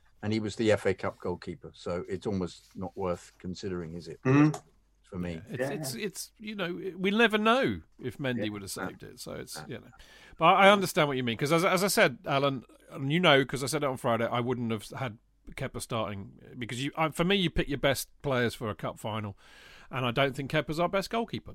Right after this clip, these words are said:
Speaker 3: So there you go. So on that rather blunt note, uh, it's time to go. Time to go home. Time to go home.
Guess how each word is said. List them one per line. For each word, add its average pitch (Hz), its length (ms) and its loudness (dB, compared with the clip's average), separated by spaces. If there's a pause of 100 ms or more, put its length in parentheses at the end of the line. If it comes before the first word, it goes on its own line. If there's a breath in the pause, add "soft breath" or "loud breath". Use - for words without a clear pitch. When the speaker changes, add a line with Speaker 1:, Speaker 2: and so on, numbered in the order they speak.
(120)
Speaker 3:
So 117 100 -8
there 135 120 -6
you 135 100 -6
go. 143 180 -8 (400 soft breath)
So 175 220 2
on 196 100 0
that 202 320 0
rather 156 540 2 (1040)
blunt 156 500 2 (160)
note, 170 480 0 (160)
uh, 160 380 4
it's - 220 -2
time 143 480 -4
to 170 100 -4
go. 185 640 -4 (100)
Time 156 340 0
to 131 120 -2
go 110 240 2
home. 180 760 0
Time 135 360 -4
to - 100 -8
go 107 240 -2
home. 165 460 -4